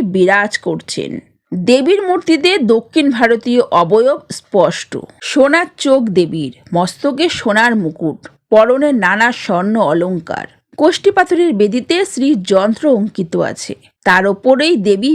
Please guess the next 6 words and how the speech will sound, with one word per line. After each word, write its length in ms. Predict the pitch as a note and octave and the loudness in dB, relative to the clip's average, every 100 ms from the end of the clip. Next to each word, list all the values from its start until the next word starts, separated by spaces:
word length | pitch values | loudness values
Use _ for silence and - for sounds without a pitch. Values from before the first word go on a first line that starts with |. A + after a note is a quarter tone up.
| G3+ | 0
বিরাজিতা। 800 | F#3 F#3+ G3+ F#3+ E3 D3+ - - - _ - | -2 0 0 -2 -4 -6 -8 -10 -12 _ 0
একটু 280 | B3+ B3 G4 | 0 4 2
পরেই 340 | F#4 F#4 G#4+ | 2 0 0
ভৈরব 460 | G3+ F#3 F#3+ A3 D#4 G3 | -2 0 2 2 0 -2
দণ্ডপাণির 760 | F3+ G#3 G#3+ A3 A3 F#3+ F#3 E3+ | 0 2 2 -2 0 0 -2 -2
মন্দির। 440 | F3+ E3 D#3+ A#2 | -2 -4 -4 -6